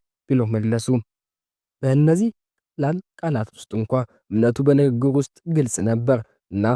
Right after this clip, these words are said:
መልካምነቱን የበለጠ ደምቆ ይታይ ነበር።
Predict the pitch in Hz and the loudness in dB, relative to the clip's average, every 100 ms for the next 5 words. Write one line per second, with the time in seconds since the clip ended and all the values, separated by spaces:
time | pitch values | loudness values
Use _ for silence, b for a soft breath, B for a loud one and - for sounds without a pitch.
0 | - _ 104 107 127 131 135 127 - 151 | -2 _ -6 -4 0 4 4 2 -2 -6
1 | _ - 135 110 104 - 127 - _ _ | _ -6 -4 -2 -4 -2 -4 -6 _ _
2 | 131 147 127 - 107 - 120 120 123 123 | -2 0 0 -4 -10 -6 0 2 2 2
3 | 127 | 0